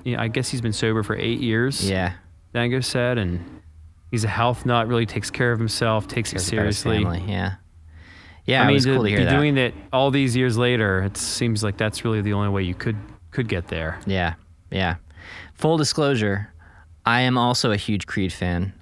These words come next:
Speaker 2: I think Human Clay, I've listened to more than maybe,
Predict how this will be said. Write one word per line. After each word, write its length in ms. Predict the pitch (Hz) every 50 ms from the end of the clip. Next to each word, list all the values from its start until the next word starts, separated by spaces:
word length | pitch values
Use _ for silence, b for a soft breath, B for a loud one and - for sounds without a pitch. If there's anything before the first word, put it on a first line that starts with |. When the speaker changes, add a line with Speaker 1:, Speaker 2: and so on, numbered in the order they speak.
| - -
Speaker 2:
I 60 | 98
think 320 | - 117 117 107 - - - - - - - - - -
Human 400 | - - 127 127 127 123 120 113
Clay, 560 | - - 113 113 113 117 117 117 117 120 - - b b b b b b b b b b b b b b b - - - -
I've 160 | 110 104 98
listened 320 | 110 110 - - 110 101 -
to 320 | - 113 107 107 107 107
more 240 | 107 104 104 104 104
than 260 | 98 101 101 101 101 104
maybe, 640 | 117 127 131 123 123 117 113 110 107 104 98 95